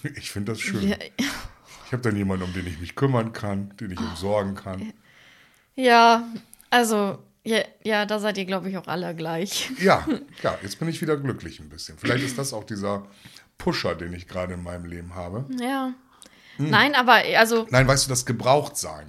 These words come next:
Speaker 1: das, das,
Speaker 2: Ja.
Speaker 1: äh, das sind so viele Faktoren, die meine Generation umspielt. Zum einen das Alleine sein im Alter,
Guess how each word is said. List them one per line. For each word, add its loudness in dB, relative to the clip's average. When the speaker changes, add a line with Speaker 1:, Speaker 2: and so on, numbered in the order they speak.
Speaker 1:
das, -8
das, -2
Speaker 2:
Ja. 4
Speaker 1:
äh, -2
das 0
sind 0
so 0
viele -2
Faktoren, -4
die -4
meine 2
Generation -2
umspielt. -8
Zum -6
einen 0
das -2
Alleine -2
sein -2
im -4
Alter, -4